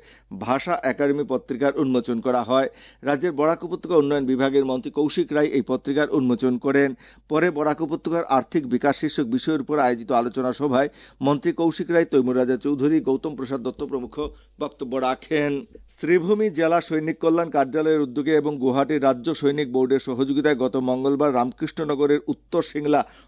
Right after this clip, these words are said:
অমরখালে প্রাক্তন সৈনিকদের পুনর্মিলন সভা অনুষ্ঠিত হয়েছে। শ্রীভূমির জেলা সৈনিক কল্যাণ আধিকারিক জানিয়েছেন যে সভায় একশো কুড়ি জন প্রাক্তন সৈনিক,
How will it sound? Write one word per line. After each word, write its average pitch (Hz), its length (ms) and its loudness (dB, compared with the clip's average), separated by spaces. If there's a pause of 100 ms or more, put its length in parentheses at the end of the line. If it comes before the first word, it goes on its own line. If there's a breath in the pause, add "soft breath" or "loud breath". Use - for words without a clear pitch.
অমরখালে 151 540 0
প্রাক্তন 147 480 -4
সৈনিকদের 147 440 0
পুনর্মিলন 156 580 0
সভা 143 300 0 (360 loud breath)
অনুষ্ঠিত 139 400 -2
হয়েছে। 135 460 2 (440 loud breath)
শ্রীভূমির 170 480 0
জেলা 151 160 2
সৈনিক 147 340 -2
কল্যাণ 151 320 2
আধিকারিক 131 380 2
জানিয়েছেন 147 500 0
যে 147 100 -2
সভায় 143 260 2
একশো 135 180 -4 (120)
কুড়ি 151 220 2
জন 147 200 0
প্রাক্তন 139 420 -4
সৈনিক, 147 380 2